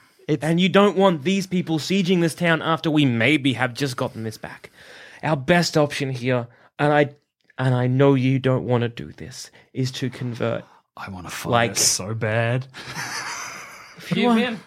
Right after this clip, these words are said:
Speaker 2: if
Speaker 4: fight her,
Speaker 2: you
Speaker 4: then convert.
Speaker 2: Like
Speaker 3: Hey, can I fight and then convert?
Speaker 1: I mean, like,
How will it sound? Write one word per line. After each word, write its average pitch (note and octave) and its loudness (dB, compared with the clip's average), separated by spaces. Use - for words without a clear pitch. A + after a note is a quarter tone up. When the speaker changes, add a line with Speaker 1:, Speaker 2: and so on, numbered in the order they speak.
Speaker 2:
if G#3 8
Speaker 4:
fight B3 4
her, A#3+ 6
Speaker 2:
you A3 2
Speaker 4:
then C4 0
convert. B2 -10
Speaker 2:
Like G#3 -16
Speaker 3:
Hey, B3+ 4
can F3 -2
I F3 4
fight F3+ 2
and F3 -2
then F3+ -2
convert? D#3+ 0
Speaker 1:
I E3 4
mean, F#3 0
like, D3+ 2